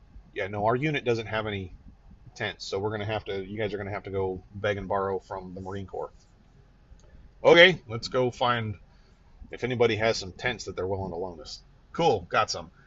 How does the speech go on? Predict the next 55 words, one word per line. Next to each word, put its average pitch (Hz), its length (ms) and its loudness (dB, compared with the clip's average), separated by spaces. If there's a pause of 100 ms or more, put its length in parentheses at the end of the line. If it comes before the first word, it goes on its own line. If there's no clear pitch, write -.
(200)
Hey, 151 180 4
we're 185 240 8
communications, 151 1200 -2
we're, 131 120 -6
we're 117 220 2
all 123 220 4
in 104 80 -6
communications, 101 680 -6
right? 98 260 -2 (340)
So 120 200 -2
we 117 160 0
should 135 220 -4
probably, 143 400 2
while 113 180 6
we're 107 160 2
out 110 160 4
there, 110 160 2
at 101 80 -4
least 113 360 -6
learn 107 260 -4
how 110 160 -2
to 101 80 -4
use 104 240 -6
some 107 160 -6
of 87 80 -8
the 87 60 -6
tactical 113 440 -4
communication 127 640 -6
stuff, 123 300 -2
'cause 90 160 -14
we're 98 120 -10
used 95 200 -10
to - 80 -8
working 98 280 -8
on 90 120 -12
strategic 127 400 -10
communications. 127 600 -6 (300)
Do 143 60 -2
we 160 80 4
have, 180 200 6
like, 170 220 4
any, 131 240 -2
any 123 160 -4
radios 117 720 0
that 127 140 -6
we 127 100 -6
could 123 140 -10
use 123 180 -4
out 123 140 0
in 123 60 -8
the, 117 60 -8 (220)
out 120 120 -4
in - 40 -12
the 113 80 -10
jungle? 123 340 -2